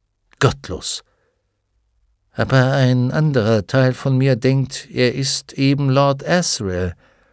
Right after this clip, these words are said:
Anders als andere Menschen. Vielleicht,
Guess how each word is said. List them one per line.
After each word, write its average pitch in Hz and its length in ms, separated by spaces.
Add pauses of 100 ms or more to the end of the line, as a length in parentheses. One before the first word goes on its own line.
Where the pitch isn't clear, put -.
(1040)
Anders 147 680
als 113 360
andere 120 360
Menschen. 110 500 (1700)
Vielleicht, 156 1000